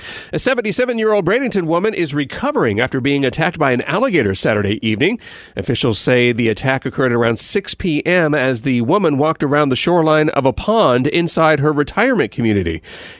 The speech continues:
Neighbors responded to her cries for help, and the gator eventually released her. The woman was taken to a hospital to be treated for her injuries. Florida Fish and Wildlife say the gator was removed from the community and euthanized.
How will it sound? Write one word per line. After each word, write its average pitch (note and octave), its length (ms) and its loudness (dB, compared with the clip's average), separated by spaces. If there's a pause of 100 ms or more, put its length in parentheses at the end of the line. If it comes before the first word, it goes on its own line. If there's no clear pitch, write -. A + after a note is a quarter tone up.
Neighbors G#2 340 2
responded A2+ 440 0
to B2 140 0
her G#2+ 120 2
cries A#2+ 460 0
for A2 180 -2
help, C#3+ 300 2
and A2 100 0
the A2+ 60 0
gator C3 280 0
eventually D#3+ 540 0
released C3 500 0
her. G#2 280 0 (400)
The F#2+ 100 0
woman A2+ 220 2
was G2+ 140 -2
taken A#2+ 220 -2
to G#2 120 0
a E2+ 40 0
hospital B2 500 -2
to A2 40 -2
be A2 140 -2
treated C3 300 0
for A2+ 100 -2
her G#2+ 200 -2
injuries. C3+ 540 0 (240)
Florida D#3+ 280 2
Fish E3 180 0
and C#3+ 100 0
Wildlife C#3+ 400 2
say D3 140 0
the C3 100 2
gator C3+ 240 2
was C3+ 220 0
removed C#3+ 500 4
from C#3 220 0
the C3 100 2
community C#3+ 640 2
and D3 220 2
euthanized. D3+ 720 -2